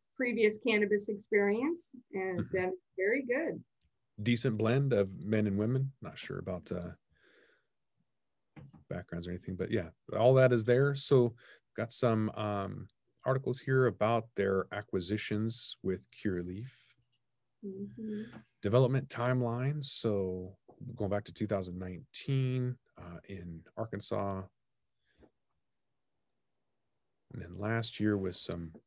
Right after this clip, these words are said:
Speaker 2: crops planted. They've got some letters of intent, <laughs> which mean nothing. And then a sale of sixteen hundred pounds to somebody in twenty twenty-one.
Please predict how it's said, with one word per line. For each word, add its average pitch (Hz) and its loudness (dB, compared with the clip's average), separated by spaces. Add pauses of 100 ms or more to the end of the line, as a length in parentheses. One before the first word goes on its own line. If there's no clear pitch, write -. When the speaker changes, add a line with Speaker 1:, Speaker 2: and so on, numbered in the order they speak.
(560)
Speaker 2:
crops - -4
planted. 113 0 (1120)
They've 90 -6
got 92 -2
some 92 -4
letters 98 2
of 87 -2
intent, 117 0 (380)
<laughs> - -14
which - -8
mean 85 -8
nothing. 131 0 (1400)
And 104 2
then 101 2
a 95 -2
sale 113 4
of 104 2
sixteen 107 -2
hundred 92 -4
pounds 90 -4 (160)
to 120 4 (420)
somebody 92 -4
in 92 -10
twenty 90 -10
twenty-one. 90 -6